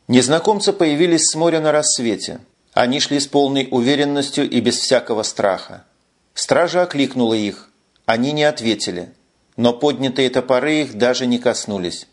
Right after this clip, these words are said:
Отразили они и бомбардировку тяжелыми снарядами. Они оказались неуязвимы для любого оружия пиратов.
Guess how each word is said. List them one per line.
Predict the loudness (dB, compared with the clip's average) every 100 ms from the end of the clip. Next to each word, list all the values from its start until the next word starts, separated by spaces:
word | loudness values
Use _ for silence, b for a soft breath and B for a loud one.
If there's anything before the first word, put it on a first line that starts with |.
| _ _ _ _ _ _
Отразили | 0 2 0 0 0 2
они | 2 0 0 0
и |
бомбардировку | 2 0 0 -2 0 0 0 0 -4
тяжелыми | -2 0 2 2 0 -2
снарядами. | 0 2 2 0 -6 -10 -16 _ _ _ _ _ -2
Они | 0 2 2
оказались | 2 2 2 0 -2 0
неуязвимы | 2 4 2 0 0 0 0 0
для | 2
любого | 2 2 2 2 0
оружия | 0 -2 -2 0 -2
пиратов. | 0 0 0 0 -8 -12